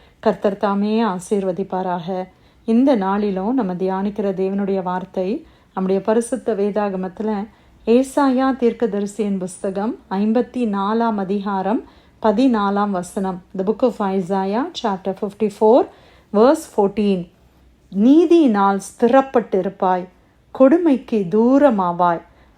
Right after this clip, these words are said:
பயமில்லாதிருப்பாய், திகிலுக்கு தூரமாவாய், அது உன்னை அணுகுவது இல்லை." அல்லேலூயா. கர்த்தர் இந்த நாள்ல கொடுத்த இந்த அருமையான வசனத்துக்காய் கர்த்தரை ஸ்தோத்திரிக்கலாம். ஒரு வாக்குத்தத்தமான ஒரு வார்த்தையை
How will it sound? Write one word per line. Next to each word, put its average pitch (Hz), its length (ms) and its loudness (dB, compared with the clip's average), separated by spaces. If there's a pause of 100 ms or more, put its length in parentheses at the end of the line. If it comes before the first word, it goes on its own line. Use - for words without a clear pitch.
பயமில்லாதிருப்பாய், 247 1300 2 (360)
திகிலுக்கு 262 640 2
தூரமாவாய், 185 840 2 (280)
அது 214 300 4
உன்னை 202 380 0
அணுகுவது 202 1000 0
இல்லை." 185 540 0 (120)
அல்லேலூயா. 208 560 0 (320)
கர்த்தர் 226 280 2
இந்த 233 160 2
நாள்ல 226 340 0
கொடுத்த 233 300 0
இந்த 202 140 -2
அருமையான 226 640 0
வசனத்துக்காய் 208 600 -4
கர்த்தரை 208 360 -4 (120)
ஸ்தோத்திரிக்கலாம். 226 600 0
ஒரு 190 160 -4
வாக்குத்தத்தமான 202 1000 -2
ஒரு 185 160 -2
வார்த்தையை 214 720 0